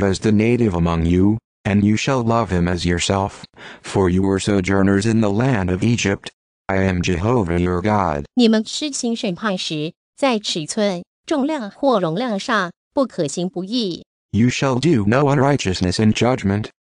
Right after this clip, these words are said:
Speaker 1: in measures of length, of weight, or of quantity.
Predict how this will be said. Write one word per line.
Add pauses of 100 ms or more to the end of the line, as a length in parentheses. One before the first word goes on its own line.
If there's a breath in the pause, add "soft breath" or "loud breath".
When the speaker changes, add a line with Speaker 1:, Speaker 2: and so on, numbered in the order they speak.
Speaker 1:
in
measures
of
length, (260)
of
weight, (260 loud breath)
or
of
quantity.